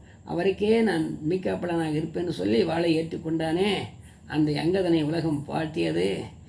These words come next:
"இறந்து வாளை அந்நிலை துறந்துவானுக்கு அப்புறத்து உலகன் நானான்." இனிமேல் என்னுடைய உடலிலே உயிர் இருந்து என்ன பண்ணி என்று சொல்லி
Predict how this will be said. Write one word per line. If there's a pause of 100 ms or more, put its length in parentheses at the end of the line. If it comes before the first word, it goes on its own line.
(260)
"இறந்து
வாளை
அந்நிலை
துறந்துவானுக்கு
அப்புறத்து
உலகன்
நானான்." (600)
இனிமேல்
என்னுடைய
உடலிலே
உயிர்
இருந்து
என்ன
பண்ணி (380)
என்று
சொல்லி